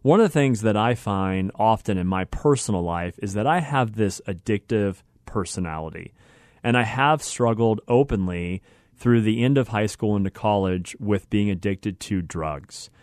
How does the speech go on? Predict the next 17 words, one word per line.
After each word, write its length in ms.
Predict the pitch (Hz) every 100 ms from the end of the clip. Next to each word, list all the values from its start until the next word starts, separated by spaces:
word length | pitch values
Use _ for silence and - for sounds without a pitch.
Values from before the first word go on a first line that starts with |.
| _ _
So 200 | - 127
I 100 | 131
walked 300 | 143 135 127
through 480 | - 120 110 110 107 -
A 240 | 131 127
A 400 | 117 113 113 110
and 160 | 98 98
N 180 | 107 110
A, 460 | 107 104 104 104 -
and 160 | 95
I 240 | 92 92 90
grew 760 | 87 85 95 113 123 135 135 -
immensely 840 | 104 90 90 101 127 139 - 104
through 220 | 87 107 98
that 180 | 92
whole 200 | 85 98
process. 760 | 82 101 87 87 92 82 85